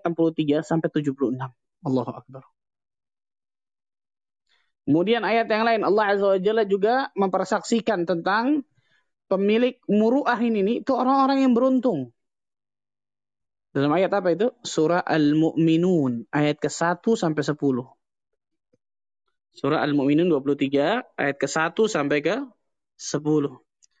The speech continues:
Allah Azza wa Jalla berfirman apa? "Qad aflahal mu'minun." Sungguh beruntung orang-orang yang beriman. "Alladzina hum fi salatihim khashi'un." Itu orang-orang yang khusyuk dalam salatnya. "Walladzina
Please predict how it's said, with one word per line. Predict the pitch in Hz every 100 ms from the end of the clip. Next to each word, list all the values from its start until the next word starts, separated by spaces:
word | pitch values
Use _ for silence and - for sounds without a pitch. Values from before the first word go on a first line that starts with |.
| _ -
Allah | 156 160
Azza | 151 147
wa |
Jalla | 160 156
berfirman | 143 143 180 180
apa? | 151 185 - _ _ _ -
"Qad | 139 147 147
aflahal | 107 165 - 156 160 - 156 156
mu'minun." | 156 160 - 165 160 170 175 175 175 175 175 180 _ - - -
Sungguh | - 156 147 151
beruntung | 151 165 165 160
orang-orang | 151 151 151 156 156 151
yang | 151
beriman. | 151 117 151 156 143 123 -
"Alladzina | - 151 151 156 165 165
hum | 156 165
fi | 156 160
salatihim | - 156 165 160 160 165 160
khashi'un." | 156 165 160 170 165 180 180 139 120 _ _ _ -
Itu | 156 151
orang-orang | 165 160 165 165 165 160
yang |
khusyuk | 160 175 - 156
dalam | 160 165 165
salatnya. | 170 160 170 - 143 120 _ _ _
"Walladzina | - 233 240 233 240 220